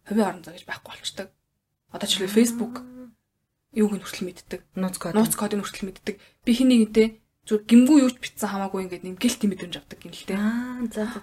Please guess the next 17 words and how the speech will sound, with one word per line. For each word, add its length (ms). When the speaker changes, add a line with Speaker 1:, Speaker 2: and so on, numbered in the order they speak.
Speaker 2:
за. 40
Speaker 1:
Яг 400
энийг 240
олон 240
уншчихгүй, 320
энийг 160
буруугаар 400
ойлгочихгүй 320
дээ 80
мэд 160
ингээд 240
давхар 320
ингээд 240
аягүй 80
их 80
юм 80
боддог. 480